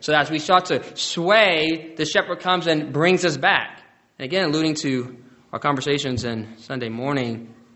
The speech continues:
this bringing us back often is just the preached word of God, formidable, formidable discipline. It's often as you come to church, you might be start, your heart might be swaying. You might start be falling into sin.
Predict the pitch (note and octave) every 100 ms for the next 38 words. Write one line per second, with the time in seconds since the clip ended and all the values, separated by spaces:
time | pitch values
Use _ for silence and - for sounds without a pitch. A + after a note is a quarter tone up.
0 | _ _ - - D#3 C#3+ D3 B2+ E3+ G3
1 | F3+ D#3 B2+ F#3 D3+ E3+ - - - C3+
2 | G#3+ C4 F3+ E3 E3+ F#3 D3 B2 G#3+ A3
3 | G#3 - F#3 G3+ E3 C3+ D#3 E3+ D#3 F3
4 | F#3 C#3+ - F3 F3+ E3+ C#3+ B2+ - -
5 | G#3+ A3 F#3+ F#3 - - - B2+ F#3+ E3
6 | C3 F#2+ - - - D#3+ A3+ D4+ A3+ G3
7 | G3 - - F#3+ F#3+ - G3+ C4 B3+ -
8 | B3+ A3+ G#3+ F#3+ G3+ G3+ F3+ - - -
9 | - D#3+ F3+ F3 F#3+ G3+ G3 G3+ G3+ -
10 | C#3+ G3 A#3+ E3+ A2 - - - D3+ E3+
11 | G3 G3+ G3+ - - G3+ D#3+ - D#3 A3
12 | A#3+ B3 B3 - C#4+ C4 C3